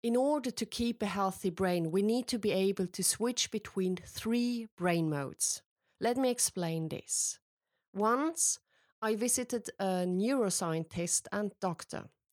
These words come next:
I asked him about burnout because at work I started to have clients which weren't far away from a burnout, and I needed to know more about it.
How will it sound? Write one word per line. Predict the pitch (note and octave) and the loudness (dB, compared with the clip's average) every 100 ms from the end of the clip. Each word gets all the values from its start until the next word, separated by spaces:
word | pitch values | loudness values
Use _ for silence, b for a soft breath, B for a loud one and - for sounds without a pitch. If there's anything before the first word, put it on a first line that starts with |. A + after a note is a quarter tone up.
| - | -4
I | G3+ | 0
asked | A#3 C4 - B3+ | 2 2 0 0
him | B3 | 0
about | G3+ F#3 E3 | 2 0 0
burnout | F3 F#3+ G3 G3 D3+ - - | 0 2 4 2 0 -6 -10
because | - F3+ G#3 G3 B B B | -2 2 4 2 B B B
at | - G#3 | 0 0
work | F#3+ F#3+ A3 A#3+ A3+ | 2 4 4 2 0
I | |
started | F#3+ - G3 F#3+ - | 0 2 0 -2 -4
to | F#3+ | -4
have | F#3 F#3+ | -2 -4
clients | - - G3+ G3+ F3+ D#3+ F3 - | -6 -2 0 2 2 0 0 0
which | F#3 F#3+ - | 0 -2 -2
weren't | G3+ G#3 G#3 | 0 0 0
far | - G#3 G3+ G3+ | -2 0 2 2
away | F#3 F3 F3+ | 2 0 0
from | F3 F3 | -2 -4
a | E3 | -4
burnout, | E3+ F3 E3+ D3 D3+ F3 - B B B - | 0 0 0 -2 -4 -6 -12 B B B -4
and | A3 | 0
I | A3 B3 | 2 2
needed | A#3 A#3 A3+ - | 2 0 -2 -4
to | A3 | -2
know | G#3 G3 | 0 2
more | F#3 E3+ E3+ | 2 0 0
about | D#3+ D3+ C#3+ - | -2 -4 -8 -10
it. | - - | -16 -18